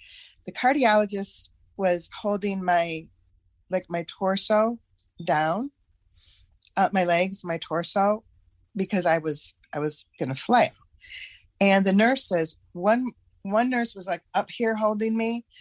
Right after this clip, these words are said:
Another w-, nurse was down here. S-, um, my arms were being held down and my legs were being held down. Now, the, I, because I didn't look at them, it's hard to say which one was where. And I could feel them,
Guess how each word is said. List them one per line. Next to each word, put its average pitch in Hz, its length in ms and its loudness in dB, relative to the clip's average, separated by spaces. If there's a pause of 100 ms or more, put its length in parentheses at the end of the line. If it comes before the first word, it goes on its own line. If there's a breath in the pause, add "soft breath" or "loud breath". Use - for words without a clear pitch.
(140)
Another 196 260 0
w-, 185 200 -8
nurse 190 220 -2
was 165 140 -10
down 160 340 0
here. 226 580 2 (520 soft breath)
S-, - 320 -12 (140)
um, 175 400 4
my 175 180 0
arms 202 300 -4
were 220 60 -8
being 196 220 -8
held 196 180 -4
down 175 140 0
and 170 80 -6
my 160 120 -2
legs 160 320 -4
were 147 80 -8
being 143 200 -6
held 143 260 -4
down. 135 260 -6 (600 loud breath)
Now, 202 460 4 (220)
the, 202 140 -10 (400)
I, 220 220 2 (1000)
because 285 520 0
I 240 100 2
didn't 202 320 -4
look 208 240 -4
at - 160 -6
them, 165 400 -4 (840)
it's 208 160 -4
hard 254 220 2
to 226 80 0
say 220 180 0
which 202 280 -4
one 196 180 -2
was 165 160 -4
where. 156 500 -4 (800 loud breath)
And 220 160 4
I 214 80 4
could 190 200 -10
feel 226 340 -2
them, 170 360 -2